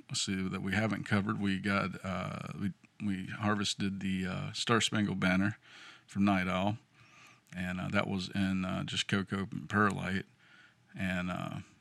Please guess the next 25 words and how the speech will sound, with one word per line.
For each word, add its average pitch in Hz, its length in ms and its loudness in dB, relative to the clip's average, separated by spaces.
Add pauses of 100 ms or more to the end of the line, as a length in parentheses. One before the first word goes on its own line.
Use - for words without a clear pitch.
and 92 180 0
just 98 220 -4
a 95 220 -2 (120)
regular 95 360 2
pot. - 340 2 (720)
And, 95 200 -4
uh, 92 80 -6
we 98 140 0
used 95 240 0
Kronk 127 340 2
Nutrients, 92 580 0
the 98 120 -4
Bonnie 92 280 2
and 90 160 -2
Clyde 98 300 2
line 90 380 0
on 90 160 -2
that 92 220 0
one, 92 220 -2 (460)
kinda 135 240 4
halfway 113 360 4
through 101 160 0
its - 180 -2
life, 90 280 0
though. - 260 -8